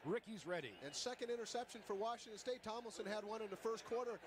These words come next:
Speaker 2: Ricky came back there, and I'll tell you, he really looked like a wide receiver that time. He caught that ball.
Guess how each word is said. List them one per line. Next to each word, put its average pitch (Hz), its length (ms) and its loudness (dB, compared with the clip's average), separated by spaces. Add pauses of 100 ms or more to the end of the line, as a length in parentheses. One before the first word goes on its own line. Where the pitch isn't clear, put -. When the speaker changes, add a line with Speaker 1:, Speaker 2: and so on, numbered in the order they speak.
(180)
Speaker 2:
Ricky 269 240 2
came 220 280 2
back 226 220 2
there, 233 140 0
and 214 100 -2
I'll 214 80 0
tell 285 180 2
you, 226 80 2
he 285 100 0
really 254 280 4
looked 247 180 0
like 233 200 0
a 170 100 -2 (160)
wide 254 180 2
receiver 285 380 -4
that 180 180 2
time. 180 220 0
He 185 60 0
caught 220 240 0
that 220 200 0
ball. 220 280 2